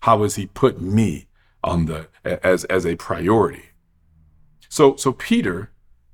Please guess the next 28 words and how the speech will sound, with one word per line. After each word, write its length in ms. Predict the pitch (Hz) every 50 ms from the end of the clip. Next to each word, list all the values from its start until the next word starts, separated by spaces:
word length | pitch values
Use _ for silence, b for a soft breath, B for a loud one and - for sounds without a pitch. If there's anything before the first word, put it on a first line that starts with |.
| _ -
passes 760 | - 175 170 170 175 175 - - 71 65 82 107 - - - B B B B
this 320 | - 113 127 120 - - -
same 680 | - - - - - 165 160 170 175 175 180 175 - - -
message 720 | 131 139 160 170 - - - - 127 135 165 - - - _ _ _ _ _ _ _ _ -
by 180 | 120 120 120
encouraging 880 | - - 117 117 110 107 - - 165 160 160 156 147 131 143 139 135 131
his 220 | 120 123 110 - -
audience 500 | - 110 117 120 110 98 90 87 - - -
to 140 | - - 82
grow 720 | - - 92 92 104 127 131 101 76 71 80 98 110 - _ _ _ _ _ _ _ _ _ _
in 200 | - 110 107 101
their 180 | 90 98 92 87
love 760 | 90 98 110 120 139 139 110 87 82 82 87 104 107 - - _ _ _ _ _ _ _
for 220 | - - 202 -
each 220 | 214 220 214 - -
other. 340 | 135 123 110 - - - _ _ _ _ _ _ _ B B B B
And 140 | 135 127 123
this 160 | 175 214 -
is 120 | 160 135
a 80 | 127 117
love 340 | 110 117 135 151 160 139 127
that 180 | 135 131 120
goes 280 | 120 123 123 123 117 104
beyond 800 | 104 - 120 117 110 113 120 127 131 131 127 117 110 104 98 - - b b b b b
shallow 600 | b - - - - 135 135 135 131 131 127 120
expressions 960 | - 110 110 107 - - - - 131 127 131 - - - 120 104 104 98 90 101
of 280 | 92 87 85 82 80
love 640 | 82 95 104 120 120 113 104 92 87 87 87 90 -